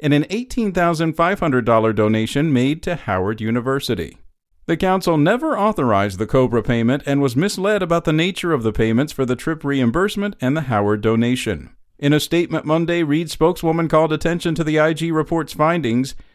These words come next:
that also stated Reed may be owed tens of thousands of dollars by the city because he declined his pay raise for his second mayoral term.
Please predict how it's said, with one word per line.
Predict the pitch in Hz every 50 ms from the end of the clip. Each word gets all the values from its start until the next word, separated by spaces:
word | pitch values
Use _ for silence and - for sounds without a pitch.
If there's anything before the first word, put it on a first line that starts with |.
| -
that | - 147 -
also | - 185 214 247 254 - 277
stated | 254 - - 196 196 185 190 160
Reed | 151 165 180 185 156
may | 151 165 175
be | 190 196 196 180 147
owed | 143 165 196 202 151 107 117 147 147 - -
tens | - 127 127 135 143 127
of | 143 139 139
thousands | - 117 113 113 110 - 123 117 117
of | 131 123 127
dollars | 180 196 202 180 139 110 101 -
by | - 104 101
the | 95 107
city | - - 127 135 143 175 190 - - _ _ _
because | - 175 - - 180
he | 165 185
declined | 180 180 170 - - - 202 214 233 226
his | 202 185
pay | - - - 226 233 240 226
raise | 202 127 87 76 73 - - - -
for | - 107
his | 104 117 113 -
second | - - 165 170 - 208 208 208 -
mayoral | 117 107 104 101 110 123 139 147 156
term. | 156 - 135 123 98 85 67 - -